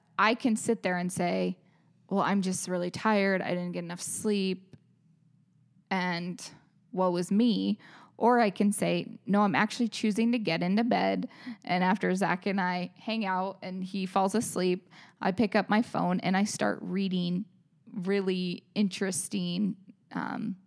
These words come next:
threads on either Instagram or in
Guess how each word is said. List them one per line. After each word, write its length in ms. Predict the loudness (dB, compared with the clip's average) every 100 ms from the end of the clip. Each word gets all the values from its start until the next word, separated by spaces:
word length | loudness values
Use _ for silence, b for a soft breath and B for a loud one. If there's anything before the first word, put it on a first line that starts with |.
| B B B B B B B _
threads 680 | -8 0 4 4 2 -2 -8 -6
on 260 | -2 -2 -2
either 280 | -2 -2 -2
Instagram 680 | -2 -2 -6 -4 -4 -4 -4
or 180 | -4 -4
in 240 | -4